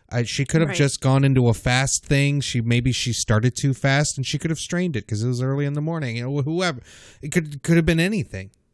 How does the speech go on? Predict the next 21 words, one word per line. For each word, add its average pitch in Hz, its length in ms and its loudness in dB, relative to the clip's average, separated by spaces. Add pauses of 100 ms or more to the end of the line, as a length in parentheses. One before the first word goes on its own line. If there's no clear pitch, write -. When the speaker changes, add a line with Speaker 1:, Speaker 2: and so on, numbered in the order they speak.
Speaker 1:
We 143 180 0
have 196 100 0
no 156 200 0
Speaker 2:
Real 330 260 4
Speaker 1:
idea. 104 260 -4 (480)
Speaker 2:
real 359 220 2
quick, 320 440 -4
I 269 140 0
would 294 160 -2
also 294 320 -4
like 220 300 -6
to 180 500 -8 (480)
add 190 220 -2
in, 170 340 -6 (160)
um, 175 440 -4 (380)
that 185 460 -2 (600)
Demi 233 260 -4
Lovato 208 420 -2
has, 214 680 -4 (840)
uh, 202 60 -12 (160)
like, 180 340 -4